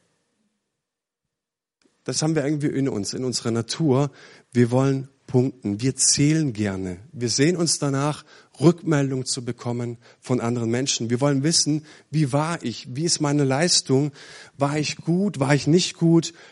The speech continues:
Tue ich, das wirklich zählt? Kommt da was Zählbares bei rum? Und deswegen sammeln wir so gerne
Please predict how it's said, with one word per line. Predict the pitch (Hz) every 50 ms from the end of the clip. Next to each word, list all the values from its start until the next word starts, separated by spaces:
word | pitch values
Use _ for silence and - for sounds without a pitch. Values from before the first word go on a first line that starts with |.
| _ _ _ _ _
Tue | - 175 196 202 190
ich, | 165 165 180 - - - _
das | 160 147 - - 135
wirklich | 143 165 - 160 160 151 - -
zählt? | - - - 160 180 190 170 123 98 - - - - _
Kommt | - 143 190 190 - -
da | 165 156
was | 165 160 - -
Zählbares | - - - 170 190 175 156 170 160 156 156 - -
bei | - 151 139
rum? | 127 170 185 151 123
Und | 131 156 151 - _ - - - - - - - _ 127 135
deswegen | 139 - - 156 143 139
sammeln | 120 139 139 151 156 143 131
wir | 131 131
so | 117 - - - 143 151 160 165 160 156 - -
gerne | 143 135 131 131 131 127 127